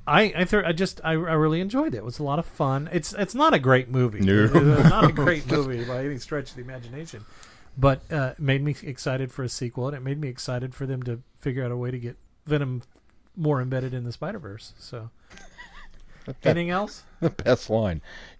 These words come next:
Speaker 2: "Jump, Eddie." <laughs>
Speaker 1: Uh, yeah, I thought that they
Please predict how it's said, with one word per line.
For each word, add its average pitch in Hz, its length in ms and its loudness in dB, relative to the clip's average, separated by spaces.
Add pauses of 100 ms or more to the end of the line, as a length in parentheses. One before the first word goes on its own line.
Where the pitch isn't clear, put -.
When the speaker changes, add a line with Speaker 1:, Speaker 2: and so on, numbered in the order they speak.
(100)
Speaker 2:
"Jump, 69 380 -4
Eddie." 67 320 -2 (260)
<laughs> - 160 -8 (1200)
Speaker 1:
Uh, 165 60 -4
yeah, 147 200 4
I 151 60 2
thought 165 200 -2
that 131 140 -6
they 113 140 -4